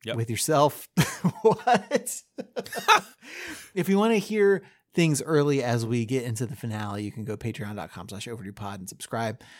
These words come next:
Speaker 2: Uh, we also have a Discord server. We have other bonus episode recordings that you can sit in on and party with us. It's a good
Speaker 1: Mm-hmm.
Speaker 2: time. Sometimes we read the Garfield Fat Cat three-pack. Sometimes we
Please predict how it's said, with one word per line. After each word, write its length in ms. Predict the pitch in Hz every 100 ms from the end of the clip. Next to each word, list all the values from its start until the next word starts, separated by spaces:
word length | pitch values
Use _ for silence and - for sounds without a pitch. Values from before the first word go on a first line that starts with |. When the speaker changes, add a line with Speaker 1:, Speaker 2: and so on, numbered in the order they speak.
| - _ _ _ - -
Speaker 2:
Uh, 420 | 135 139 135 135
we 160 | 117 147
also 180 | 143 151
have 80 | 123
a 40 |
Discord 440 | 135 151 - 160 -
server. 580 | 160 156 151 151 143 139
We 100 | 123
have 200 | 113 110
other 340 | 147 143 143
bonus 420 | 131 139 143 135 -
episode 400 | 147 - 151 135
recordings 600 | 135 - 151 147 143 139
that 80 | 135
you 100 | 127
can 160 | 120 104
sit 240 | - 147 -
in 200 | 160 160
on 300 | 156 156 151
and 420 | 113 113 104 101
party 280 | - 160 151
with 200 | 151 151
us. 560 | 147 143 139 - - -
It's 140 | -
a 40 | -
good 160 | 131
Speaker 1:
Mm-hmm. 120 | 285 311
Speaker 2:
time. 320 | 143 104 135
Sometimes 380 | - 180 202 202
we 60 |
read 180 | 208 214
the 60 | 214
Garfield 480 | 214 208 269 226 220
Fat 160 | 220
Cat 180 | 214 220
three-pack. 540 | 269 285 - - - -
Sometimes 540 | 170 170 190 196 185
we 300 | 185 190 185